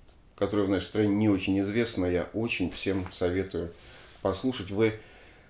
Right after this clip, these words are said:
тысяча процентов получите удовольствие. Вне зависимости от того, какой стиль музыки вы любите, я гарантирую, что эта музыка вам понравится. Поставлю я Guitar Man. Ну и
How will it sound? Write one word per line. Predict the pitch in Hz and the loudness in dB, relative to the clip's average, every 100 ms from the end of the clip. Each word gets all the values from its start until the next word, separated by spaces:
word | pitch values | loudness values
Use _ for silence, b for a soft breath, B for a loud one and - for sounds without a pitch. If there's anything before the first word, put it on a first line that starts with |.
| B - | B -6
тысяча | - - 113 - | 2 2 2 0
процентов | 98 104 104 151 - 92 | 0 2 4 4 4 2
получите | 101 107 - 104 | 2 2 0 0
удовольствие. | 98 90 82 78 - 82 82 | 2 2 0 -6 -8 -8 -8
Вне | 90 110 117 | -2 2 4
зависимости | 113 104 - 92 - | 4 4 0 -2 0
от | 98 - | -2 0
того, | 110 113 | 2 2
какой | - 104 107 | 2 2 2
стиль | 101 101 98 | 0 0 -2
музыки | 92 87 95 | 0 -2 -4
вы | 92 | 2
любите, | 123 147 110 - 78 - - | 4 4 2 -4 -8 -8 -14
я | 90 107 107 | -4 0 2
гарантирую, | 98 101 107 107 104 156 131 90 78 | 0 2 4 4 4 2 4 2 0
что | - | -4
эта | 87 95 101 | -2 0 0
музыка | 113 110 98 | 0 0 -2
вам | 82 92 90 90 - | -2 -2 -4 -6 -4
понравится. | 90 87 80 76 - - - - b b b b b b b b b b b b - - - | -2 0 -2 -4 -8 -14 -16 -20 b b b b b b b b b b b b -20 -10 0
Поставлю | 107 - 113 90 82 | 2 4 4 4 2
я | 80 80 80 - b b - | 0 0 -4 -12 b b -8
Guitar | 92 98 98 98 | -4 2 2 4
Man. | 135 147 156 147 b b b b - - - - - - - - | 4 2 2 -4 b b b b -20 -20 -20 -20 -20 -20 -20 -6
Ну | 120 127 | 0 0
и | 143 | 0